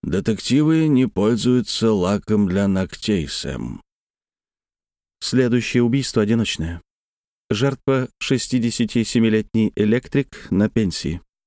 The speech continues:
«Мне шестьдесят пять, и я даже лампочку с трудом меняю. У него недавно умерла жена. Заводи машину». Блу сделала, как он велел, но не двинулась с места.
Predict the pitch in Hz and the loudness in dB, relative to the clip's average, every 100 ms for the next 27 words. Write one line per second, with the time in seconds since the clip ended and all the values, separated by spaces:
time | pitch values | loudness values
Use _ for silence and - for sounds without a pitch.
0 | _ _ _ _ _ _ _ - 67 71 | _ _ _ _ _ _ _ -12 -8 -2
1 | 104 110 - - - 92 73 82 78 85 | 0 0 -4 -8 -6 -4 -4 -6 -4 -2
2 | 95 - 65 53 - - - _ _ - | -4 -6 -12 -10 -12 -12 -16 _ _ -4
3 | 90 104 98 107 95 104 90 82 76 82 | 0 0 2 0 2 2 0 -2 -4 -6
4 | - - 82 - 90 85 85 85 80 78 | -8 -6 -6 -4 -4 -2 -2 -2 -2 -4
5 | 78 82 _ _ _ _ _ _ _ _ | -6 -8 _ _ _ _ _ _ _ _
6 | 117 123 127 127 127 127 127 123 120 120 | 0 4 4 2 2 2 4 4 2 0
7 | 113 117 113 87 - _ _ _ _ _ | 0 0 0 -2 -8 _ _ _ _ _
8 | _ _ _ 85 90 113 113 98 90 78 | _ _ _ -4 0 0 2 0 0 -2
9 | - 58 - _ _ _ _ _ _ _ | -8 -10 -14 _ _ _ _ _ _ _
10 | _ - 87 107 87 107 101 101 110 101 | _ 0 2 2 2 2 2 2 0 0
11 | 101 98 104 123 123 _ _ _ _ 127 | 0 2 2 0 -4 _ _ _ _ 2
12 | 135 139 139 120 123 120 120 - 107 95 | 4 4 2 4 4 4 2 0 0 0
13 | 95 - 107 | 0 -4 -8